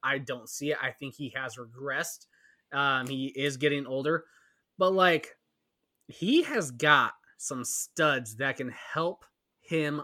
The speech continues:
look good this year. Um, I mean, there's a reason why, didn't the Bucs have the most yards this last year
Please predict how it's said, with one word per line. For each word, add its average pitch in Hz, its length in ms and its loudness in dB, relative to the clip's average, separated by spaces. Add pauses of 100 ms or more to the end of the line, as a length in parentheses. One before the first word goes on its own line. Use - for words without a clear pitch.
look 139 340 -4 (120)
good 131 260 -6
this 110 280 -10
year. - 180 -18 (380)
Um, 123 580 -2 (640)
I 151 80 -2
mean, 165 120 0
there's 175 200 4
a 180 60 2
reason 220 320 0
why, 131 240 0 (160)
didn't 175 180 -2
the 147 80 4
Bucs 139 300 0
have 143 180 0
the 135 60 -6
most 131 280 -4
yards 135 540 -2 (340)
this 143 220 -4
last 143 320 0
year 143 400 0